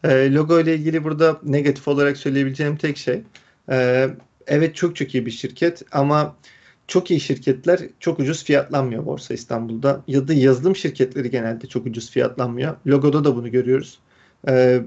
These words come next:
on altı civarında bir fiyat kazanç çarpanı var son çeyrekteki güçlü tabloya rağmen. Evet, kendi tarihsel ortalamalarının altında bir çarpan bu.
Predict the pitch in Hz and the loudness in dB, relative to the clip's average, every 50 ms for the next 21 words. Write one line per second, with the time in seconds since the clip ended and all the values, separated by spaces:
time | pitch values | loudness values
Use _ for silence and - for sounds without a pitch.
0 | - - - 151 151 151 143 139 139 - 135 120 135 131 135 131 131 131 139 135 | -6 -6 -2 2 2 4 4 2 2 -2 -6 -2 0 2 2 2 2 0 0 -2
1 | 139 135 - - 139 135 135 - 139 131 135 143 139 135 - 143 135 131 135 147 | -2 -2 0 0 0 0 0 0 -4 -2 -2 -2 -4 -2 0 0 0 0 0 -2
2 | 147 147 135 127 - - - 127 123 123 - 131 123 127 123 - 135 123 - - | -4 -2 -2 -4 -4 -6 -6 -6 -6 -2 0 0 0 0 -2 -4 -6 -8 -8 -8
3 | 147 131 127 - - 147 139 143 131 120 113 113 120 127 - - - 139 139 127 | -8 -8 -8 -6 -4 -4 -2 0 0 0 0 -2 -2 -2 -2 -4 -4 -6 -6 -8
4 | - - - _ _ _ _ _ _ _ - 147 143 147 151 143 147 - - 143 | -10 -12 -16 _ _ _ _ _ _ _ -2 2 4 4 4 2 0 0 0 2
5 | 143 147 151 147 151 143 143 139 139 - 147 143 139 135 135 - 135 135 131 131 | 2 2 0 2 4 4 4 4 2 0 2 2 2 2 2 2 0 0 0 0
6 | 131 127 127 127 127 135 139 135 - - 156 139 143 147 147 - - 131 127 127 | 0 -2 0 0 2 2 0 0 -2 -6 -6 -4 -4 -4 -4 -4 -2 0 0 0
7 | 127 - 147 143 147 147 135 127 127 - 131 120 113 113 - 123 117 120 120 127 | 0 0 0 0 2 2 2 0 -2 -2 -2 -4 -2 -2 -4 -4 -4 -4 -2 -2
8 | 147 - - | -2 -4 -4